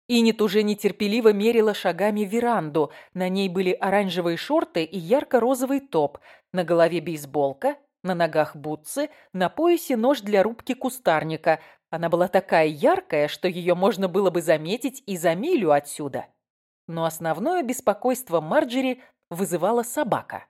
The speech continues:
Они ещё и из дома выйти не успели, а у пса уже язык свисал чуть ли не до земли. Впрочем, Марджери даже сказать ничего не успела, Инет подхватила пёсика на руки и весьма категорично заявила:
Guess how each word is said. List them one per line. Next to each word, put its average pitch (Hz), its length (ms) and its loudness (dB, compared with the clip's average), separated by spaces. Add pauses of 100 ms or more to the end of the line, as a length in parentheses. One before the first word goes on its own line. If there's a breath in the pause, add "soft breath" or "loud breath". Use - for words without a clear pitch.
(180)
Они 196 320 2
ещё 196 260 2
и 202 300 -4
из 170 120 -4
дома 214 400 2
выйти 175 360 -2
не 175 140 -4
успели, 196 520 0 (220 loud breath)
а 190 140 6
у 180 100 8
пса 262 320 4
уже 196 220 2
язык 185 380 -4
свисал 190 440 0
чуть 214 280 -6
ли 196 100 -4
не 196 120 -2
до 202 100 -2
земли. 185 480 -4 (440)
Впрочем, 175 480 -2
Марджери 180 460 -4
даже 175 280 -4
сказать 165 500 -4
ничего 160 400 -4
не 170 120 -4
успела, 349 460 2 (300 loud breath)
Инет 339 360 -2
подхватила 247 640 2
пёсика 170 500 -2
на 247 220 0
руки 302 340 -2 (240 loud breath)
и 208 100 -2
весьма 190 340 -2
категорично 170 760 -4
заявила: 156 580 -2